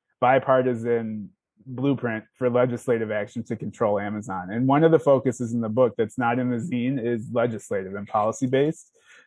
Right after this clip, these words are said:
Um, 'cause I don't wanna make this seem like consumer choices are gonna defeat Amazon, 'cause they won't. And I don't think it's up to the consumers. I can't blame consumers for, for choosing convenience or low price.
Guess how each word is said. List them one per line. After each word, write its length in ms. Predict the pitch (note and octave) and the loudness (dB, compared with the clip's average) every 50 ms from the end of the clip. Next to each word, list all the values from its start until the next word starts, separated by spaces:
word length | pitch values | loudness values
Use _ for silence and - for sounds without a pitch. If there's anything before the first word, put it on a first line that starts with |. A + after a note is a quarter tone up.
| _ _ - | _ _ 0
Um, 420 | A#2 A#2 A#2 A2 A2 A2 G#2 F2+ - | 2 4 4 4 2 0 -4 -6 -2
'cause 160 | - D3 C3 | 0 2 4
I 100 | D3 C#3 | 4 4
don't 200 | C3+ D3 D3+ D#3+ | 4 4 4 4
wanna 200 | E3 E3 E3 D#3 | 4 4 4 4
make 220 | D3 D3+ C#3+ C3 C3+ | 2 2 0 0 -2
this 180 | C#3 C3 - | -6 -6 -4
seem 180 | - C#3+ C#3+ C3+ | -4 -2 -2 0
like 220 | C3+ C3 B2 A#2 - | 0 0 -2 -2 -4
consumer 460 | - B2+ A2+ - - C3+ B2 B2 A#2+ | -8 -10 -8 -4 -4 -2 -2 -2 -4
choices 400 | A#2+ - B2+ A#2+ A#2 A#2+ B2+ B2 | -2 0 0 0 0 -2 -4 -4
are 120 | C3 B2+ | -2 -2
gonna 360 | A#2 B2 A#2+ A#2 A#2 A2+ A2 G#2+ | -2 -2 -2 -2 -4 -6 -6 -8
defeat 500 | G#2+ A2 A#2+ A2+ - - A#2+ A#2 G#2+ A2+ | -8 -8 -8 -10 -4 -2 -2 -2 0 -2
Amazon, 480 | A2+ A2+ A#2 A#2 A2 G#2+ G2 F#2+ G2 F#2+ | -4 -2 -2 -2 -4 -4 -6 -8 -10 -6
'cause 140 | - A#2+ G#2+ | -6 -4 0
they 100 | A2+ A2 | 0 0
won't. 380 | A2 G#2+ A#2 A#2+ A#2+ A2 F#2+ - - | 2 2 0 2 0 0 -2 -6 -6
And 120 | A2+ A2+ | -4 -2
I 60 | A#2 A#2+ | 0 2
don't 200 | C3 C3+ C3 - | 2 2 2 2
think 140 | D#3 D3 | 0 0
it's 160 | D3 C3+ - C3 | 0 0 0 0
up 140 | B2+ B2+ | -2 0
to 80 | - C3 | -2 -4
the 100 | A2+ A2+ | -6 -4
consumers. 680 | - - A2 - - - A2 G2+ F#2+ F#2 F#2 - - _ _ _ _ - _ _ - _ | -6 -8 -12 -8 -6 -6 -6 -6 -8 -12 -14 -14 -18 _ _ _ _ -20 _ _ -4 _
I 100 | - C3 | 0 0
can't 260 | B2+ - E3 D#3+ B2+ | 4 4 4 4 6
blame 260 | A#2 C3 C#3 D3 D3+ C#3 | 4 4 4 4 4 4
consumers 720 | - C3 B2 - B2+ B2 A2+ G#2+ G#2+ G#2+ G2+ F#2+ - _ _ _ | 2 0 0 0 -2 0 0 0 -2 -4 -4 -6 -10 _ _ _
for, 560 | - B2+ B2 A#2 A2+ A2+ A2 G#2+ G#2 G2 - _ A2+ | 4 4 6 6 6 4 2 0 -2 -4 -8 _ -16
for 180 | _ - B2 A2+ | _ -6 -6 -6
choosing 400 | - - C#3 C3+ A#2 B2 A#2+ A2+ | -2 0 0 0 2 0 -2 -2
convenience 640 | - C3 A#2 G#2+ A#2 A#2 A#2 A2+ G#2 F#2 - - - | -2 -4 -2 -2 -2 -2 -2 -4 -4 -8 -12 -8 -2
or 100 | A2 A2+ | -2 0
low 160 | A2 A2+ A2+ | 2 2 0
price. 540 | G2+ - - A2 G#2+ G2+ E2 - - - - | 0 -2 -2 -2 -2 -2 -4 -8 -14 -20 -20